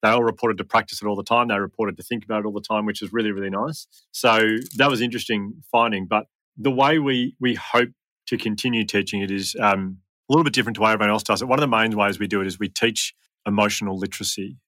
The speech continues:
which is the ability to label the emotion you're experiencing as you're experiencing it. 'Cause a lot of empathy is about looking at someone else and going, "How does that person feel right now?" But if we can't ide-, identify our own emotion, like, if we can't work out how we're feeling in any moment,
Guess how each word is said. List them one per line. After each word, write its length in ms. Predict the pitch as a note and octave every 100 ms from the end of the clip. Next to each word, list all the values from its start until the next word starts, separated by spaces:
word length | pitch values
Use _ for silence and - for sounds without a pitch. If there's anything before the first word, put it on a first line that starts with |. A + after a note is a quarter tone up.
| _
which 240 | G2+ G2 G#2
is 100 | F2+
the 140 | G2+
ability 300 | F#2+ G#2 G2+
to 100 | G#2
label 300 | F#2+ G2 G2
the 100 | F#2+
emotion 440 | F#2+ F#2 F#2 - F#2+
you're 100 | F#2
experiencing 580 | - - F#2+ F#2+ G2 F#2
as 120 | F2
you're 100 | F2+
experiencing 520 | F2 - F#2+ G2 A#2
it. 100 | D3 - _ _ _
'Cause 120 | - C3
a 20 |
lot 160 | C#3+
of 60 | D3+
empathy 300 | C3+ B2 A#2
is 100 | G2
about 240 | G2+ G#2
looking 180 | G#2+ G#2
at 60 | G#2+
someone 220 | - G2+
else 160 | G2+ G2+
and 80 | G2
going, 140 | F#2+
"How 100 | G#2+
does 120 | G#2
that 160 | G#2 G#2
person 300 | G2 F#2 F2+
feel 200 | - G2
right 200 | G2 F#2
now?" 260 | F#2+ A2 D3 _ _ _ -
But 80 | A#2
if 80 |
we 120 | C#3+ D3+
can't 240 | C#3 B2
ide-, 160 | G#2 A2+
identify 540 | A2 G#2 G#2 G2 G#2 G#2
our 180 | G2 G2 G2+
own 180 | G#2
emotion, 480 | G#2 G2+ G#2+ - F3
like, 140 | D3 A#2
if 100 | A2
we 100 | C3
can't 200 | C3+ B2+
work 160 | A2+ G#2+
out 100 | G2+
how 140 | G#2
we're 80 | G2
feeling 240 | - G2
in 40 | F#2+
any 120 | F#2+
moment, 360 | F#2 F#2+ D3